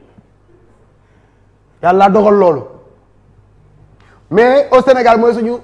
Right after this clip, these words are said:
Nasdaq. <laughs> Griff Diouf maa ngi lay nuyu bu baax.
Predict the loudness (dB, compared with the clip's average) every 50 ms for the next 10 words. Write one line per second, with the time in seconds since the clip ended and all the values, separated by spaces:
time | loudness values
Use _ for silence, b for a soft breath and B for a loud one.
0 | -18 -20 -20 _ -8 -4 -4 -2 0 0 0 -2 -2 -8 -18 -20 -20 -20 -20 -12
1 | -10 -8 -8 -6 -8 -4 -4 -4 -2 0 -2 -2 0 -2 -2 -2 -2 -4 -6 -6
2 | -10 -18 -18 -12 -6 -4 -2 -2 -2 -2 -2 -4 -4 -4 -4 -2 0 0 0 0
3 | -2 -4 -4 -2 0 0 0 0